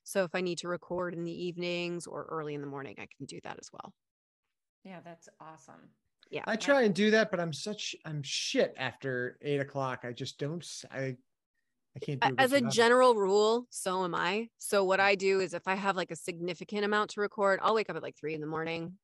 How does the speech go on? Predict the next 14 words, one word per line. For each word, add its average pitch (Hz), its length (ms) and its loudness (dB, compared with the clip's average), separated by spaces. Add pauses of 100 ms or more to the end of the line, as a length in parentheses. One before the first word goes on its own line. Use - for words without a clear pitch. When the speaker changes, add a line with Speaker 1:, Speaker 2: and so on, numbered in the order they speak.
Speaker 1:
and 190 100 -6
do 180 140 -4
it 175 120 -8
then 185 520 -4
if 165 100 -12
it's 170 160 -12
something 175 280 -6
that's 170 220 -6
Speaker 3:
Wow. - 0 -
Speaker 1:
due. 175 220 -4
'Cause 202 140 -10
a 214 80 0
lot 226 220 6
of, 254 120 2